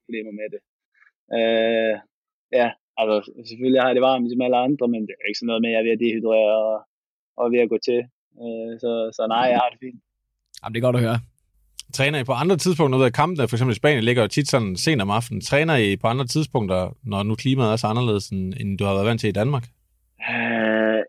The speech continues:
Speaker 1: jamen, som jeg husker det sidste år, så trænede vi lidt. Øh, nu kom jeg jo sådan noget sidst i august, og jeg begyndte faktisk først at træne med dem sådan, øh, sådan start af s-, september.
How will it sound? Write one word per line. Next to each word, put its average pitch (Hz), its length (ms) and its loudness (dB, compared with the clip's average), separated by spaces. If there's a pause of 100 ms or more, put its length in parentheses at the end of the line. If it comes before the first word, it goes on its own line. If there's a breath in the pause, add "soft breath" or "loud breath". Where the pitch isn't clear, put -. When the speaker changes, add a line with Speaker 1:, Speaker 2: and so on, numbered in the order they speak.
Speaker 1:
jamen, 139 320 -8
som 147 140 0
jeg 151 120 4
husker 180 180 4
det 160 180 2
sidste 185 220 0
år, 147 60 4
så 143 200 -2
trænede 170 320 6
vi 147 120 4
lidt. 147 140 0 (120)
Øh, 110 240 -10 (100)
nu 147 60 -8 (100)
kom 160 120 2 (100)
jeg 113 120 4
jo 113 140 2
sådan 131 160 2
noget 120 220 0
sidst - 220 -6
i 127 40 2 (100)
august, 135 400 2
og 107 80 6
jeg 104 120 2
begyndte 120 320 0
faktisk 117 220 2
først 120 200 -2
at - 120 -14
træne 127 340 2
med 113 80 -6 (100)
dem 110 100 -20 (160)
sådan, 110 240 -16 (400)
øh, 104 160 -12 (400)
sådan 113 220 -14 (1120)
start 117 300 0
af - 100 -8
s-, - 120 -12 (120)
september. 123 460 0